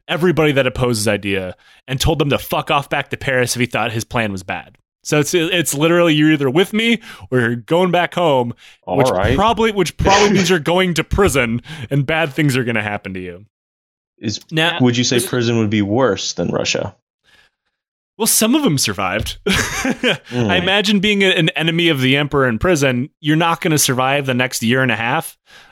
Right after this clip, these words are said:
Speaker 1: uh, which is about about as long as he has left on the throne at this point, actually a little bit less than that. And also, the downside is, if you did survive, and when the Bourbon Restoration happened, the Bourbon King was definitely gonna kill you. So, like, uh, it's,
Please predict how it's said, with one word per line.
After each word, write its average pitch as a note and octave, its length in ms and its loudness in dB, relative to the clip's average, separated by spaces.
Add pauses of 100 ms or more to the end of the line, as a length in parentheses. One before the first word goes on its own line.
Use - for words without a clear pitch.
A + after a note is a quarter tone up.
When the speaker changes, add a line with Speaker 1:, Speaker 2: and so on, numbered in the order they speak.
(100)
Speaker 1:
uh, A2+ 180 -2
which B2 160 0
is B2 80 0
about B2 300 -2 (360)
about A#2+ 360 -4
as A#2+ 140 -2
long B2+ 220 0
as A#2+ 80 -2
he B2 100 0
has A#2+ 240 -2
left B2 240 -2
on A2+ 80 -4
the G#2+ 60 -6
throne A#2 320 -2
at A#2+ 80 -8
this - 140 -8
point, C#3 340 -2
actually A#2 260 -6
a - 20 0
little G#2+ 160 -2
bit A2 60 -10
less A2 220 -2
than B2+ 140 -4
that. C3+ 300 -2 (420)
And D3 200 -4
also, F3 360 2
the C#3 100 -2
downside E3+ 400 0
is, C#3+ 220 0
if F3 200 -4
you F3+ 100 2
did F3+ 240 0
survive, G#3 640 -2 (480)
and C3+ 300 -2
when C#3+ 140 2
the C3+ 80 2
Bourbon D#3 380 0
Restoration C#3+ 600 0
happened, B2+ 460 -2 (320)
the B2+ 60 -20
Bourbon D3 360 0
King F3+ 220 0
was C#3 120 2
definitely C#3 300 0
gonna F#2+ 160 -4
kill F3 280 0
you. F#2+ 220 -2 (340)
So, E3+ 280 2
like, E3 360 0 (420)
uh, D3+ 420 0 (160)
it's, - 220 -2